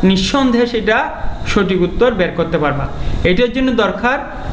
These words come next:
বেশি বেশি করে অনু-, এই অধ্যায়ের অঙ্ক-, গণিতের অঙ্কগুলো প্র্যাকটিস করা। আর আগের যে পর্বটা আমি তোমাদের জন্য দেখিয়েছি, সেই পর্বটা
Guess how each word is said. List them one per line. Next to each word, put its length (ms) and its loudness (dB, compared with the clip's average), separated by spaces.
বেশি 380 4
বেশি 300 0
করে 540 2
অনু-, 300 4
এই 420 2
অধ্যায়ের 520 2
অঙ্ক-, 280 -2
গণিতের 480 0
অঙ্কগুলো 840 2
প্র্যাকটিস 440 0
করা। 260 0
আর 320 0
আগের 420 2
যে 100 0
পর্বটা 500 2
আমি 220 -2
তোমাদের 380 2
জন্য 200 2
দেখিয়েছি, 720 2
সেই 280 2
পর্বটা 680 0